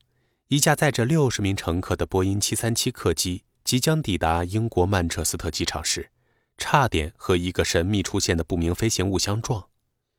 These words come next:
但在相撞前的那一刻，不明飞行物以离奇的速度避了开去。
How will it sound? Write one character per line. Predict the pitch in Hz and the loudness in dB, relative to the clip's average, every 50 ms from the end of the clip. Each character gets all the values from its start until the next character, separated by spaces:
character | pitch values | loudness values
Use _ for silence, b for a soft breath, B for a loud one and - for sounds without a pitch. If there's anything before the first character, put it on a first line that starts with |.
| _ _ _ _ _ _ _ _ | _ _ _ _ _ _ _ _
但 | _ - 98 92 | _ 2 2 4
在 | 92 87 | 4 2
相 | 85 - 92 92 | 2 2 2 2
撞 | 98 95 87 78 78 | 2 2 2 2 0
前 | - - 82 85 | -2 -2 -2 -2
的 | 101 113 | 0 0
那 | 107 90 82 | -2 -2 -2
一 | 76 78 | -4 -6
刻， | 78 - - 87 - - _ _ _ _ _ _ _ _ _ _ _ _ _ | -8 -2 -2 -2 -2 -2 _ _ _ _ _ _ _ _ _ _ _ _ _
不 | - 151 | 4 6
明 | 135 131 135 | 6 6 4
飞 | - 139 | 4 2
行 | 139 - 120 110 120 | 2 2 2 2 2
物 | 127 113 - - - _ _ | 0 0 -2 -4 -10 _ _
以 | 92 95 90 87 | -2 0 0 2
离 | 90 95 95 101 | 0 0 0 0
奇 | - - - | -2 -2 -2
的 | - | -4
速 | 87 - - 87 80 | -4 -4 -4 -4 -2
度 | - 82 78 - - _ _ _ | -2 -4 -6 -6 -10 _ _ _
避 | - 117 95 82 | -2 0 0 2
了 | 78 73 | 0 -2
开 | - - 76 76 | -4 -2 -4 -2
去。 | 78 - - - - | -2 -4 -6 -8 -10